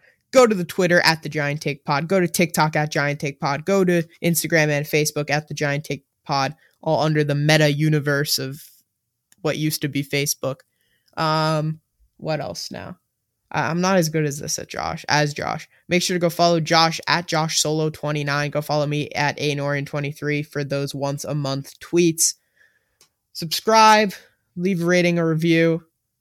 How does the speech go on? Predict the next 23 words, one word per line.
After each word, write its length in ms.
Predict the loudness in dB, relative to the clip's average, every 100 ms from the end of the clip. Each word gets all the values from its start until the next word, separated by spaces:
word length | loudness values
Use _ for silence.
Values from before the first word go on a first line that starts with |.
| _ _ _ _ _ _ _ _ _ _
Josh, 580 | 4 6 6 2 -6 -8
you, 220 | -6 -4
you 180 | -2 0
mess, 320 | 4 4 2
you're 160 | 0 0
missing 320 | 2 0 2
up 220 | 0 -2
your, 260 | -2 -2 0
uh, 160 | -2 -2
you're 180 | -2 -2
messing 360 | 0 0 -2
your, 220 | -4 -4
uh, 80 | -4 -2
opportunity 680 | -2 -2 -4 -2 -2 0 -2
up 160 | -4
here, 220 | -8 -8
but 200 | -8 -6 -6
I'm 160 | -6
just 160 | -8 -8
gonna 120 | -10
keep 200 | -8 -12
s-, 280 | -10 -12 -12 -6
uh, 240 | -4 -4